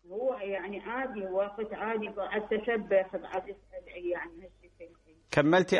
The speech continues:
Speaker 2: أكلك يعني وشربك؟
Speaker 1: إي، إي، كملت
Speaker 2: إي، طيب،
Speaker 1: أكل.
Speaker 2: أعطينا السؤال الثاني لو سمحتي.
Speaker 1: إي، بس، بس لما أسألك بالنسبة للسؤال، إذا أنا أرد أعوضه،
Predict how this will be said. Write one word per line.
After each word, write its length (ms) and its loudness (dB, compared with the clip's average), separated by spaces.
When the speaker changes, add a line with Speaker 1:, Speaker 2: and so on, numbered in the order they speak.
Speaker 2:
أكلك 340 4
يعني 180 6
وشربك؟ 800 6
Speaker 1:
إي، 140 -8
إي، 280 -2
كملت 300 0
Speaker 2:
إي، 120 6
طيب، 320 6
Speaker 1:
أكل. 80 -2
Speaker 2:
أعطينا 360 6
السؤال 380 8
الثاني 420 4
لو 60 6
سمحتي. 520 -6
Speaker 1:
إي، 220 -10
بس، 140 0
بس 340 0
لما 320 -6
أسألك 460 0
بالنسبة 400 -10
للسؤال، 460 -6
إذا 100 -2
أنا 480 -4
أرد 180 -10
أعوضه، 460 4